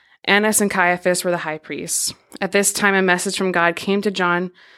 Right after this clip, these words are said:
son of Zechariah, who was living in the wilderness. Then John went from place to place on both sides of the Jordan River, preaching that people should be baptized to show that they had repented of their sins and turned to God to be forgiven. Isaiah had spoken of John when he said,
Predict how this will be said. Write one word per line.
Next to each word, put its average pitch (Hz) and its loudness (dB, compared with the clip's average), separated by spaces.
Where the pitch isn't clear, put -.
son 190 2
of 185 2
Zechariah, 180 2
who 170 -6
was 175 -4
living 180 0
in 185 0
the 180 -2
wilderness. 156 -6
Then 196 2
John 185 4
went 180 2
from 185 -4
place 180 -2
to 214 0
place 170 -2
on 170 -2
both 180 0
sides 165 0
of 165 -2
the 165 -2
Jordan 170 0
River, 156 -2
preaching 202 0
that 185 0
people 185 -6
should 180 -2
be 180 2
baptized 156 -4
to 175 -2
show 175 0
that 170 -4
they 170 2
had 160 0
repented 175 -4
of - -6
their 180 0
sins 151 -6
and 185 2
turned 202 2
to 190 2
God 165 0
to 165 -12
be 160 -8
forgiven. 160 -10
Isaiah 180 2
had 180 -4
spoken 196 0
of 180 -2
John 165 -2
when 160 -4
he 165 -4
said, 165 -4